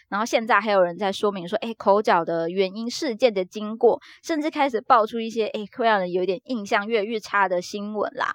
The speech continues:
现在就是处在一个可能会有很多想要蹭热度的期间，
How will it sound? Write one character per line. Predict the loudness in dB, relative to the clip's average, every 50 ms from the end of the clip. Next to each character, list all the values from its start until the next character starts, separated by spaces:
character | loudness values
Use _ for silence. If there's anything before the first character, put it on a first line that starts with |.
| _ -16 -20 -20 -20 _
现 | -4 0 0
在 | 0
就 | 0 0
是 | -2 -4 -4
处 | -4 -4 -2
在 | -2 0 0 0
一 | 0
个 | 0 -2 -2 -2
可 | -4 -8 -10
能 | -8 -4
会 | 0 2
有 | 2 2
很 | 2 0 -4 -8 -4
多 | -2 0 0
想 | 0 0 -4 -6
要 | -2 -2 0 -2
蹭 | -2 -2 -2 -2 0
热 | 0 0 0
度 | 0 -2 -2
的 | -4 -4
期 | -4 -6 -10 -16 -16 -12 -8
间， | -6 -6 -6 -8